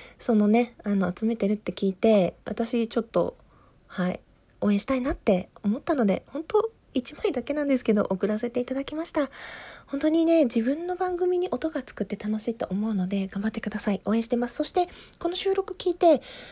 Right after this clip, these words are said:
あのね、ライスさん集めてるんだって、もしライスさんご存知の方とか、知らなくても、ちょっと余裕ある方は検索して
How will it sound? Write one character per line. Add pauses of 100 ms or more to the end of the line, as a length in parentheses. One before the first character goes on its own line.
(140)
あ
の
ね、
ラ
イ
ス
さ
ん
集
め
て
る
ん
だ
っ
て、
も
し
ラ
イ
ス
さ
ん
ご
存
知
の
方
と
か、
知
ら
な
く
て
も、
ち
ょ
っ
と
余
裕
あ
る
方
は
検
索
し
て